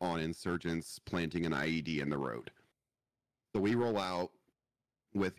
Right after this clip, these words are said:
E O D, explosive ordnance disposal. Um, it's the dudes that blow stuff up intentionally,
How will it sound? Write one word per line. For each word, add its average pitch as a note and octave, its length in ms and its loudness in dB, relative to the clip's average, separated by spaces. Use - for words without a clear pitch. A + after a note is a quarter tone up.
E G2+ 100 2
O G2 140 2
D, E2 500 -2
explosive F2 480 -2
ordnance E2+ 400 0
disposal. D2+ 640 -2
Um, D2 300 0
it's D2+ 120 -4
the E2+ 140 0
dudes D#2 300 -2
that D2 160 -6
blow D#2 180 0
stuff D#2 300 -4
up D2+ 160 -2
intentionally, C2 800 -2